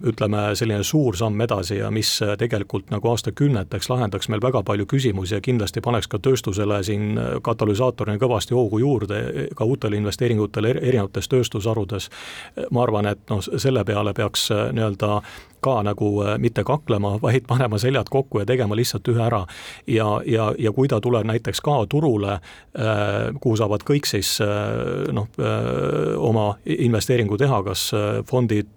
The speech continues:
äh, äh, siis institutsionaalsed investorid, eraisikud, äh, väga äge. Aga, aga noh, siin on vaja tõesti väga head koostööd teha, et see õnnestuks.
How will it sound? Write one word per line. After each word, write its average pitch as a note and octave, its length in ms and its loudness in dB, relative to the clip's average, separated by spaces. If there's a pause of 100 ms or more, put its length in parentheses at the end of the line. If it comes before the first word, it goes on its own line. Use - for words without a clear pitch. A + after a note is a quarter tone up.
(120)
äh, G#2 160 2
äh, - 1040 -2
siis - 400 -2
institutsionaalsed A2 960 0
investorid, G#2 640 0
eraisikud, A2 800 0
äh, G#2+ 300 0
väga A#2 260 2
äge. G2+ 200 -2 (380)
Aga, G#2+ 260 0 (200)
aga G#2 160 0
noh, G#2 100 0
siin B2 260 0
on G2 80 -2
vaja G#2 200 0
tõesti A2+ 340 -2
väga A2+ 280 0
head G2 180 -4
koostööd G#2+ 400 -2
teha, G#2 220 -2
et - 100 -8
see A#2+ 80 -2
õnnestuks. - 460 -6